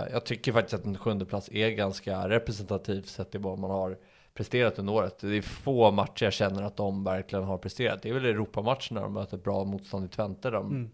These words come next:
Speaker 1: man ser att det är ett bra lag. Men i övrigt tycker jag att det är få matcher som man känner att, äh, Bayern är på gång eller att, äh, det, det ser bra ut i Hammarby. Man hade en ganska bra, liksom,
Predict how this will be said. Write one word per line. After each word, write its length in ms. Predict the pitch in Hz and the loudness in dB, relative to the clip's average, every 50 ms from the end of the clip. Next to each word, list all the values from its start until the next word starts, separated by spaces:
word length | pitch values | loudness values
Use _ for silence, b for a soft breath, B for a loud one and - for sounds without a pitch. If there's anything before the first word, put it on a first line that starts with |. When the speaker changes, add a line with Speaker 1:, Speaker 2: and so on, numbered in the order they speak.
| _ _ | _ _
Speaker 1:
man 180 | - 113 104 101 | -8 -6 -6 -6
ser 220 | - - 117 104 | -4 -2 -2 -2
att 120 | 98 - | -2 -4
det 60 | - - | -8 -12
är 40 | |
ett 180 | 98 - - - | -12 -12 -14 -2
bra 260 | - 120 110 104 101 | 4 4 6 6 6
lag. 440 | 101 107 127 123 101 95 98 98 98 B B B B B B B B B B B B B 107 B B B B B B B B B B | 4 4 4 6 4 2 0 -4 -10 B B B B B B B B B B B B B -18 B B B B B B B B B B
Men 180 | - 127 131 139 | 6 6 8 10
i 60 | 139 | 12
övrigt 400 | 131 123 117 123 151 147 - - | 12 12 12 10 8 2 2 -2
tycker 260 | - 135 - - 135 | -2 -2 0 2 0
jag 40 | 117 | 0
att 60 | - | 2
det 200 | - 127 120 117 | 2 4 4 4
är 80 | 117 110 - - - - | 4 2 0 -8 -16 -18
få 500 | - - - - - 165 156 147 143 135 | -18 -16 -12 -6 -4 0 4 6 6 8
matcher 580 | 131 123 110 - - - - - 143 131 123 113 | 8 6 2 2 -4 -4 0 4 4 6 4 4
som 340 | - - - 123 117 110 | 2 2 4 4 4 4
man 140 | 113 110 104 | 2 2 0
känner 420 | 98 - 117 107 101 101 104 104 101 101 104 104 104 | 2 2 2 2 2 0 0 0 2 2 2 0 -2
att, 180 | 98 - - | -4 -10 -12
äh, 60 | - - 95 98 95 - - - - - - - 92 95 - - - - - - 131 | -10 -8 -8 -10 -10 -16 -20 -20 -20 -20 -14 -14 -14 -12 -12 -14 -14 -14 -16 -16 -2
Bayern 420 | 123 120 120 123 123 120 120 120 | 2 4 6 6 6 4 2 2
är 260 | 117 113 113 110 110 110 - - - | 2 0 0 0 -6 -10 -14 -18 -16
på 120 | - - 113 | -12 -12 0
gång 500 | 98 123 120 113 110 107 104 104 101 101 | 4 6 6 6 4 2 -2 -4 -4 -4
eller 300 | 98 101 98 101 101 101 | -2 -2 -2 -2 -2 -2
att, 340 | 101 101 98 - - - | -2 -4 -4 -8 -12 -8
äh, 60 | 113 107 101 98 98 98 95 - - - | -6 -6 -6 -6 -6 -8 -10 -12 -12 -14
det, 260 | 104 101 107 110 107 | -10 -6 -4 -4 -4
det 180 | 104 104 104 98 | -4 -6 -6 -8
ser 120 | - - | -8 -4
bra 280 | 95 117 120 120 117 110 | 0 2 4 6 6 6
ut 80 | 104 - | 4 4
i 40 | 107 | 0
Hammarby. 260 | 101 95 98 95 95 104 | 0 0 0 -2 -2 -2
Man 300 | 117 113 107 110 113 110 | -4 -4 2 4 6 6
hade 200 | 123 127 120 123 | 6 6 6 4
en 60 | 120 | 2
ganska 280 | 117 113 110 110 - 117 | 4 2 0 0 -2 2
bra, 320 | 107 110 107 104 104 107 | 6 8 8 8 8 6
liksom, 400 | 104 98 101 104 98 98 - - | 4 2 -2 -4 -4 -4 -8 -10